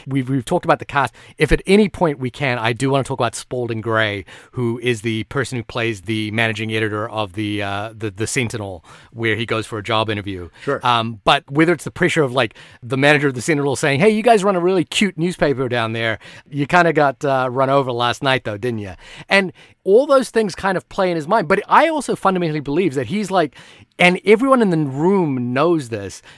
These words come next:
Speaker 1: Um, you know, McDougal says it as well, is like, "This bust is bullshit."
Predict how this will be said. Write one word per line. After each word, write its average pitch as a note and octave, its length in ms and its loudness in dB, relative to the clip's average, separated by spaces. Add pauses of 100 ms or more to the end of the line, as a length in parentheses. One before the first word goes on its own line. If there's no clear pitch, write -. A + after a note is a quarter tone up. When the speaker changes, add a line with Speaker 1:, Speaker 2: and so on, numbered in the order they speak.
(160)
Speaker 1:
Um, C3 300 2
you D3 80 0
know, C#3 60 2
McDougal E3 440 0
says D3+ 200 -2
it C3 80 -6
as A#2+ 100 -6
well, D#3 220 4
is A#2+ 120 -6
like, B2 220 -2
"This C#3+ 200 -4
bust C#3+ 500 -2
is A#2 120 -6
bullshit." A2 600 -4